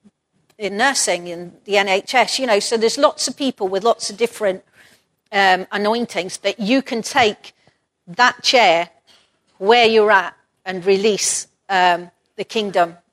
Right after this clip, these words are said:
on earth where, where you're at. And we all serve, like, it's all one body. That, that, you know, like, and so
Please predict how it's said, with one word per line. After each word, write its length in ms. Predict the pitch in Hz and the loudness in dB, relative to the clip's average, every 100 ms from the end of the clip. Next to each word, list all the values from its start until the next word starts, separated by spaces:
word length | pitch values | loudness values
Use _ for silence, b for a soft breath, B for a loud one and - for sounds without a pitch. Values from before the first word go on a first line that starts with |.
| _ _ _ | _ _ _
on 200 | 185 185 | -8 -6
earth 280 | 175 175 - | -6 -8 -10
where, 280 | 202 170 170 - _ | -8 -6 -8 -12 _
where 140 | 196 | 0
you're 220 | 185 190 214 | 2 4 4
at. 180 | 202 b b b | 2 b b b
And 140 | 214 | 2
we 140 | 247 285 | 4 8
all 260 | 285 294 | 8 8
serve, 380 | 269 - 185 180 | 4 4 4 4
like, 180 | 202 180 | 2 2
it's 160 | 240 - | -2 -4
all 320 | 285 262 254 | 2 4 4
one 280 | 233 233 226 | 2 0 0
body. 340 | 226 208 175 | -2 -2 -2
That, 320 | 165 226 226 - | 0 -2 -2 -8
that, 160 | 226 | -8
you 140 | 226 220 | -4 0
know, 80 | |
like, 240 | 190 190 - | 2 2 -2
and 120 | 208 | -6
so 240 | - 220 | 2 2